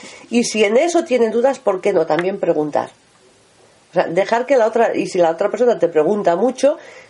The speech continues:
pues tendremos que aceptarlo. Es como los niños, cuando nos van preguntando, preguntando, preguntando, preguntando, les intentamos contestar con todo el cariño del mundo,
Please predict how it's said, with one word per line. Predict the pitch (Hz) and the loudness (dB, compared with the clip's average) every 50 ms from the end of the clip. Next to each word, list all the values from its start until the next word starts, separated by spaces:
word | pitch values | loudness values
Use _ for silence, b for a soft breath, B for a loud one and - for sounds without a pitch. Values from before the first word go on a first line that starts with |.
| B B | B B
pues | - 190 180 - | -2 -2 0 0
tendremos | 180 196 202 220 247 277 277 | 0 0 2 2 2 0 0
que | - 247 | 0 0
aceptarlo. | 233 208 190 175 - 240 262 240 240 254 277 | 0 0 -2 0 0 0 2 2 4 4 2
Es | 262 262 | 2 0
como | - 254 262 262 | 0 0 2 2
los | 214 196 202 | 2 2 2
niños, | 240 285 277 262 269 277 269 | 2 2 2 2 2 2 2
cuando | 247 214 208 180 | 0 -2 0 0
nos | 196 202 202 | 0 0 0
van | 220 233 269 277 | 0 0 0 0
preguntando, | 302 320 302 302 294 302 294 294 277 | 0 2 2 2 2 2 0 0 0
preguntando, | 233 269 277 285 277 277 285 285 277 240 | 2 2 2 2 2 2 2 2 2 2
preguntando, | 262 277 277 269 254 269 269 269 262 | 2 2 2 2 2 0 0 0 0
preguntando, | 254 269 254 269 262 254 277 269 269 269 320 320 B B B B B B B B | 2 0 0 0 0 0 0 0 2 2 0 0 B B B B B B B B
les | 226 220 202 226 | 0 2 2 2
intentamos | 233 220 220 214 220 226 254 311 320 320 | 2 2 2 2 0 0 0 0 0 0
contestar | - 294 269 254 247 - 269 269 254 | -2 0 0 0 0 2 0 0 2
con | 254 240 - | 0 -2 0
todo | 214 226 277 | 2 0 2
el | 277 | 2
cariño | - 247 226 226 233 220 208 | 0 0 0 2 2 2 2
del | 196 202 | 2 2
mundo, | 214 254 285 262 233 254 277 | 2 2 2 4 2 2 0